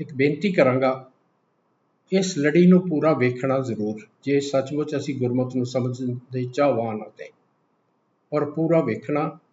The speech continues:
ਪੂਰੇ ਪੂਰੇ ਭਾਗ ਵੇਖਣਾ। ਅਖੀਰ ਦੇ ਉੱਤੇ ਜਿਹੜੀ ਬੇਨਤੀ ਮੈਂ ਅਕਸਰ ਕਰਿਆ ਕਰਦਾ,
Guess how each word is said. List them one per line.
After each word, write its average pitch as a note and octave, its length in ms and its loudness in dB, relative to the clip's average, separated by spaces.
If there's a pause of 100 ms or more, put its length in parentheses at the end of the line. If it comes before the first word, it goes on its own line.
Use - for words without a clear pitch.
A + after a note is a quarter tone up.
(100)
ਪੂਰੇ D3 280 0
ਪੂਰੇ C#3+ 260 -2
ਭਾਗ A#2 420 -4
ਵੇਖਣਾ। - 380 -14 (3250)
ਅਖੀਰ F#3 320 4
ਦੇ G3+ 80 6
ਉੱਤੇ F#3+ 200 4
ਜਿਹੜੀ F#3 220 6
ਬੇਨਤੀ F3 340 2
ਮੈਂ F3 140 2
ਅਕਸਰ F3+ 240 0
ਕਰਿਆ D#3 320 -2
ਕਰਦਾ, C#3+ 500 -4